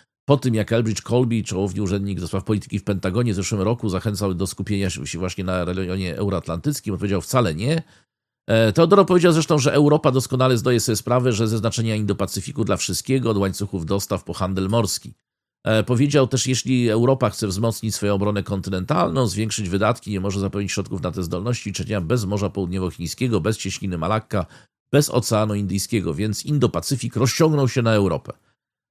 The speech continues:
No tak ciepło jest w zasadzie, proszę państwa, nawet, e, w Warszawie palma rośnie na jednym z rond, więc, e, może i tak. W każdym razie tak, e, mm, jeśli chodzi o Chiny, to Chiny w odpowiedzi oświadczyły, że Pi-,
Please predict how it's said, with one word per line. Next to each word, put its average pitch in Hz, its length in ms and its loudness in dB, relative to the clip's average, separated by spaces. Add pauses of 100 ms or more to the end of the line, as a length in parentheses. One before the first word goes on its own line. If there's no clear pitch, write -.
No - 80 -4
tak - 160 2
ciepło 392 400 2
jest 104 200 4
w - 160 0
zasadzie, 107 460 0
proszę - 120 -6
państwa, 107 320 0 (460)
nawet, 104 380 -2
e, 104 100 -2 (280)
w - 100 -10
Warszawie 101 520 0 (640)
palma 175 340 0
rośnie 85 360 0
na 82 340 -4 (420)
jednym 87 440 -2
z 92 140 -6 (120)
rond, 80 340 -4
więc, 69 540 -8
e, 50 200 -8 (840)
może 87 360 -2
i 113 60 -2
tak. 147 420 0 (500)
W - 20 2
każdym 185 220 4
razie 175 260 6
tak, 104 320 4
e, 120 240 4
mm, 117 380 -2
jeśli 143 260 0
chodzi 151 380 4
o 120 360 4
Chiny, 160 380 0
to 120 120 2
Chiny 127 540 2
w 101 60 2
odpowiedzi 110 480 0
oświadczyły, 123 600 2
że 107 100 2
Pi-, 117 200 -6